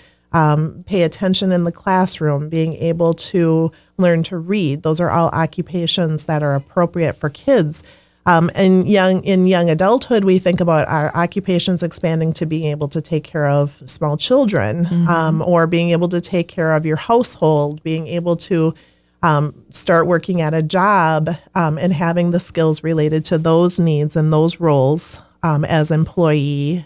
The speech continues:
Speaker 1: as parent. Um, and, you know,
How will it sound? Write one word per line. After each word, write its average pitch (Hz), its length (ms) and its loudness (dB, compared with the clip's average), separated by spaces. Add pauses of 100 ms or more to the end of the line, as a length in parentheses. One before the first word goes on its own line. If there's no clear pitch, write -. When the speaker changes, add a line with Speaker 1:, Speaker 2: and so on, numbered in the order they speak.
Speaker 1:
as 151 400 -2
parent. 156 720 -2 (460)
Um, 147 400 -2 (220)
and, 170 420 2
you 185 80 2
know, 170 340 0